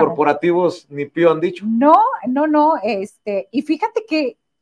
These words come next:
Speaker 2: como en estos casos donde, a ver, yo no hablo de que, yo soy muy especial a la hora de defender algo o y alguien. Primero reviso,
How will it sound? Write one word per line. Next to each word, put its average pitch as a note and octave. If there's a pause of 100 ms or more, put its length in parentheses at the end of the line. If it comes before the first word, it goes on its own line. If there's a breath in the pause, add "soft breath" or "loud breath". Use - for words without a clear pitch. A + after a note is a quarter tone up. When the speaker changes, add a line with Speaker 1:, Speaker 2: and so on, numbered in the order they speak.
Speaker 2:
como F4
en F4+
estos D4+
casos B3+
donde, F3+ (340 soft breath)
a G3+
ver, G#3+ (380)
yo A#3+
no F4
hablo D#4+
de A3+
que, F3+ (560)
yo D4+
soy A#4 (100)
muy C4+
especial A3 (240)
a G#3
la G3
hora A3
de C4
defender G3
algo E3+
o F#3+
y G#3
alguien. D3+ (640)
Primero D4
reviso, C4